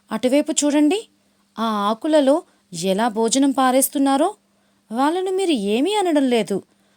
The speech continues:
ఆకలితో ఉన్న నేను భోజనం తింటున్నాను. దానికి మీరు నేను ఏదో తప్పు చేసినట్టుగా మాట్లాడుతున్నారు. నా తల్లిదండ్రులను తిడుతున్నారు. ఇది ఏం న్యాయం? కార్యక్రమం అయిపోయిన తరువాత భోజనం మిగిలిపోతే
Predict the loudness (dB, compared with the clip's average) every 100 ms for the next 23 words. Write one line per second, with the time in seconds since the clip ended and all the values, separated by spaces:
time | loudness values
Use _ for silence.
0 | _ -6 -4 -2 -2 -2 0 2 2 2
1 | 0 0 2 2 2 -4 _ -8 -2 0
2 | 2 2 2 -2 -2 -2 -2 -2 -6 _
3 | _ _ _ -2 0 0 2 2 4 4
4 | 0 -4 _ _ -6 -2 -2 -2 0 2
5 | 0 0 -4 -2 -2 -2 -2 -4 -2 0
6 | -2 _ _ -2 -2 2 2 2 -2 -2
7 | -2 -4 -10 _ _ -6 0 0 2 0
8 | 2 2 2 4 4 4 -2 _ _ 0
9 | 0 0 0 0 -2 -6 _ _ _ -6
10 | -2 0 2 4 4 4 2 -2 -6 _
11 | _ _ _ _ -2 2 2 2 0 2
12 | 2 2 2 2 2 2 2 4 2 2
13 | 0 -2 -6 _ _ -2 0 2 2 2
14 | 0 -2 0 0 2 0